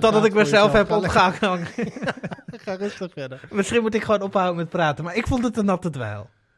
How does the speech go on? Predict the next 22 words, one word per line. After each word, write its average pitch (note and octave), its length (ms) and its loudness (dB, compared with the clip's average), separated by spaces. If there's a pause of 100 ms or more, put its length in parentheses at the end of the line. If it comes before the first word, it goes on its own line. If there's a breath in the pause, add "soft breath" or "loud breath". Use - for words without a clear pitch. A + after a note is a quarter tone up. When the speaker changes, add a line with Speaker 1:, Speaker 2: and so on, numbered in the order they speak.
(180)
Speaker 2:
Oh, C#3 400 -6
ik C3 80 -6
kan C3+ 180 -6
me B2+ 300 -10
zo A#2+ 520 -4
in A2+ 140 -12
die A#2 120 -12
man G#2 200 -12
verplaatsen. G#2 640 -12
Het B2+ 140 -16
is G#2+ 160 -12
echt - 380 -14
gênant, G#2 600 -12
werkelijk. - 640 -20
Speaker 1:
Waarom? E3+ 480 2
Wat, E3+ 200 -4
wat F3 200 -6
hebben F3 280 -2
jullie E3+ 160 -2
Speaker 2:
Nou C3 100 -2
ja. C3+ 80 -2
Speaker 1:
gemeen? B2 280 -4